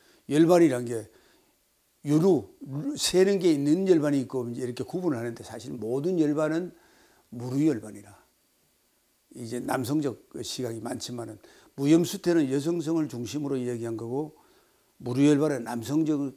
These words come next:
남성을 중심으로 얘기하는 거야. 근데 크게 보면 마지막에는 이 우주론으로 보면 말이죠. 우주라는 게 유수, 흐르는 물과 같은 뭐가?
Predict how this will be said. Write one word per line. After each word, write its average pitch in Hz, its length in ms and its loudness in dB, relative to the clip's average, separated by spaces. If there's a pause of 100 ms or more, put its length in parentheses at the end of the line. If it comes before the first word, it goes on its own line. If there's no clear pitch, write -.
(140)
남성을 120 420 -4
중심으로 117 440 -8
얘기하는 104 500 -12
거야. - 120 -20 (1120)
근데 - 220 -10
크게 - 480 -2
보면 170 360 -2
마지막에는 120 680 -6
이 135 140 -6
우주론으로 160 720 2
보면 117 280 -8
말이죠. 107 420 -16 (540)
우주라는 208 600 6
게 175 400 2 (400)
유수, 170 480 2 (800)
흐르는 208 380 4
물과 202 260 6
같은 135 260 2
뭐가? 139 520 6